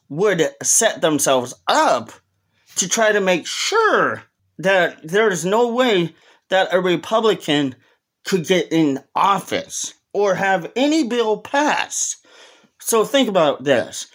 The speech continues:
If a Republican wanted a bill passed, why would they have somebody like Kamala who knows how to get things done in her own way,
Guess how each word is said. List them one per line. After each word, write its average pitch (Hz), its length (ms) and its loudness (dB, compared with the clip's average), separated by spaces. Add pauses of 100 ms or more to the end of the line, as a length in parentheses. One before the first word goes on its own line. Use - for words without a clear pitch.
(280)
If 196 240 0
a 214 140 4
Republican 220 880 2 (180)
wanted 196 440 0
a 165 140 0
bill 180 400 0
passed, 143 600 -2 (680)
why 226 640 0
would 165 580 0 (680)
they 175 220 0
have 170 320 0
somebody 156 480 0
like 135 220 0
Kamala 143 760 -2 (300)
who 170 560 0 (320)
knows 190 580 0 (200)
how 175 360 0
to 156 220 -2
get 185 240 -2
things 127 320 0
done 160 600 -2 (500)
in 156 160 2
her 160 220 0
own 139 200 0
way, 147 480 0